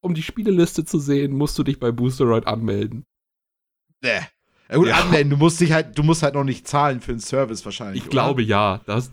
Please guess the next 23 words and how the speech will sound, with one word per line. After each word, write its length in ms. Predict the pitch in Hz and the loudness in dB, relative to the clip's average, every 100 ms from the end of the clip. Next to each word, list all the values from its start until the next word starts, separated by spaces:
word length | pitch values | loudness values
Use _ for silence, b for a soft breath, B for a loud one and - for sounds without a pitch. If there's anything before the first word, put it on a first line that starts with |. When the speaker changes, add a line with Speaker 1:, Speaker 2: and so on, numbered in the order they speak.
| - | -6
Speaker 1:
das 200 | 117 123 | -4 0
war 80 | |
jetzt 100 | 117 | 2
Speaker 2:
Also 180 | 120 120 | 4 4
Speaker 1:
nicht 140 | 120 104 | 2 2
so 240 | 123 117 | 2 4
wirklich 360 | 117 120 113 - | 2 0 -2 -2
da 160 | 107 117 | -2 -2
geschrieben. 380 | 113 - 123 | -2 -2 -2
Da 140 | 110 101 | 0 0
war 140 | 107 | 0
bloß, 260 | 107 110 110 | 0 -2 -2
musst 240 | 110 110 | -4 -6
du 60 | 113 | -6
dir 80 | 104 101 | -2 0
den 100 | 98 | 0
Account 380 | 104 - 110 113 | -4 -4 -2 0
erstellen. 320 | 110 104 107 | -2 -2 -4
Ich 140 | 101 - | -4 -2
schätze 240 | 104 - | -4 -2
mal, 320 | 101 98 98 | -2 0 0
dass 240 | 95 101 - | 0 -4 -6
du 360 | 107 104 - | -8 -6 -6